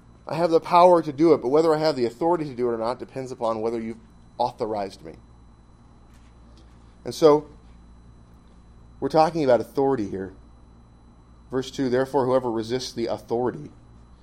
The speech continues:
resists the ordinance of God." You see how logically obvious that is? You who resist the thing that's been authorized by God,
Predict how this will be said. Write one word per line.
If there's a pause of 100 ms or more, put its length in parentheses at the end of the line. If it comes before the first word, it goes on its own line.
(120)
resists
the
ordinance
of
God."
You
see
how
logically
obvious
that
is? (480)
You
who
resist
the
thing
that's
been
authorized
by
God,